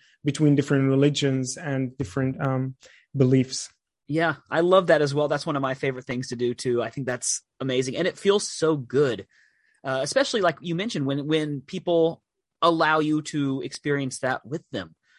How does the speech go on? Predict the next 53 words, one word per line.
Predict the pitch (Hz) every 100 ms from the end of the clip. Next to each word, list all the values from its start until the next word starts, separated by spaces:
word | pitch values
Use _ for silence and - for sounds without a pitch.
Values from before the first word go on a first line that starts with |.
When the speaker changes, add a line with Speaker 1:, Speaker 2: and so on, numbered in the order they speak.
| _ _
Speaker 2:
when | 147
you're | 156
sort | 147 151 147
of | 139 131
welcomed | 131 143 160 - 101 92 - _
in | 151 143
that, | 139 - _ _
in | 147
that | 139 120
case, | 117 -
because | 143 135
religion | 131 135 143 147
is | 135
such | 151
a | 143
very | 151 151
personal | - 156 - 175
thing. | - 165 240
And | 120 - - -
it's | 185 -
such | 220 208
a |
great | 147 143 170 -
feeling | 185 214 214 127
when | 127 139
you | 139 160
are | 156 165 165 -
allowed | 160 139 170 185 185 -
to | - 175 175 180 180 - _ _ _ _ 147
join | 147 208 208
in | 214 254
with | 247
that. | - 85 -
You | 120
know, | 139 160
it | 151
really | 147 170
does | 156 185 156
give | 156
you | 156
that | 139 -
feeling | 175 180 151
like, | 127 113 110 - _ _ _ -
"Well, | 175
I'm | 165
accepted | 127 - 202 147 123
here. | 120 98
You | 107
know, | 120
I'm, | 131
I'm | 139
part | 143 185
of | 190